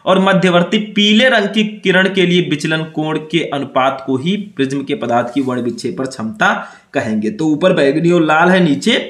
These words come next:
पीला रंग है, ठीक है, इसी के रेशियो को ही हम वर्ण विक्षेपण क्षमता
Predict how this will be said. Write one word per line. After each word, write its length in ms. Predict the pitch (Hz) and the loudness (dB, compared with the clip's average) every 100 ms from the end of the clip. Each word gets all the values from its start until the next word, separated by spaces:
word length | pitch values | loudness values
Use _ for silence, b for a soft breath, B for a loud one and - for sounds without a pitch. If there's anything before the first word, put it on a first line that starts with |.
| - _ _ - | -16 _ _ 2
पीला 420 | 175 185 214 180 | 4 6 4 4
रंग 240 | 120 117 | 2 -4
है, 180 | 107 107 | -6 -6
ठीक 140 | 196 | -2
है, 60 | 220 | 0
इसी 240 | 175 - | 0 0
के 100 | 180 | -2
रेशियो 320 | 147 135 143 143 | -2 -2 -4 -4
को 180 | 143 | -4
ही 120 | 131 131 | -4 -4
हम 240 | 147 220 - _ _ _ _ - - 120 | -6 -10 -16 _ _ _ _ -20 -16 -6
वर्ण 240 | 131 139 | -2 -2
विक्षेपण 440 | 107 - 131 120 | -4 -8 -10 -8
क्षमता 360 | 131 131 123 180 | -8 -8 -6 -6